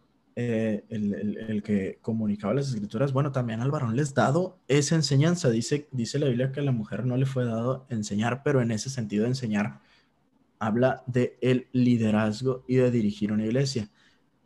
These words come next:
Pero ahí es donde yo me empecé a cuestionar un poco, porque hay algunas creencias, eh, que se dicen cristianas, de que puede ser por saña o por ignorancia,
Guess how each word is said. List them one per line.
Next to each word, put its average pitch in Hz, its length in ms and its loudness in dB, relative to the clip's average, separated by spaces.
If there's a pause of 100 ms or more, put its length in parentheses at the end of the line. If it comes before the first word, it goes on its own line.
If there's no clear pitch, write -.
(200)
Pero 156 180 8
ahí 170 120 10
es 175 120 6
donde 185 220 4
yo 135 120 6
me 135 80 6
empecé 135 280 4
a 107 80 -2
cuestionar 120 400 0
un 131 160 2
poco, 123 480 2
porque 123 480 2
hay 131 220 6
algunas 131 580 2
creencias, 104 1000 0
eh, 90 280 -8 (280)
que 98 140 -12
se 101 160 -8
dicen 101 340 -6
cristianas, 104 680 -6 (640)
de 104 140 0
que 110 100 -4
puede 127 280 4
ser 135 320 2
por 120 180 -4
saña 135 300 6
o 104 100 -4
por 135 160 2
ignorancia, 117 720 -2